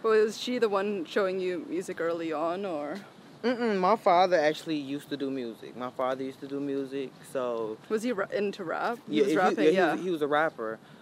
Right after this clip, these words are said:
Speaker 2: So I really got it, like, from him a little bit, but, like, other big influencers like Nicki Minaj and her really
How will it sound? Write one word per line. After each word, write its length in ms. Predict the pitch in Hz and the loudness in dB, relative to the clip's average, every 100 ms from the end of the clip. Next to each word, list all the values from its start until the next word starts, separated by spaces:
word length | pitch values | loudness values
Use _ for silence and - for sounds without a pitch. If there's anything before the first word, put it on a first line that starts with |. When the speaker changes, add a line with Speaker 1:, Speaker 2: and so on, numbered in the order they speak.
| - - | -20 -2
Speaker 2:
So 180 | 151 143 - | 2 2 6
I 120 | 160 | 6
really 480 | 156 156 165 170 143 | 6 4 2 0 -2
got 280 | 135 139 143 | 2 4 4
it, 140 | 127 | 2
like, 220 | 127 123 | 0 -2
from 160 | 131 135 | -6 -8
him 180 | 143 127 | -8 -6
a 80 | |
little 340 | 123 123 135 143 | -6 -4 -4 -4
bit, 400 | 151 160 143 123 | -2 0 -2 -2
but, 120 | 127 | -2
like, 240 | 120 110 - | -2 -4 -4
other 400 | 120 107 107 104 - | -4 -4 -6 -8 -8
big 160 | 120 117 - - | -8 -8 -12 -18
influencers 640 | 107 - 107 101 - 98 101 | -18 -14 -14 -14 -14 -14 -12
like 180 | 101 | -12
Nicki 220 | 104 98 101 | -14 -16 -16
Minaj 460 | 98 98 - - - | -14 -14 -16 -18 -18
and 80 | 117 | -14
her 160 | 113 107 107 - - 110 | -12 -12 -12 -16 -14 -8
really 320 | 107 107 | -8 -10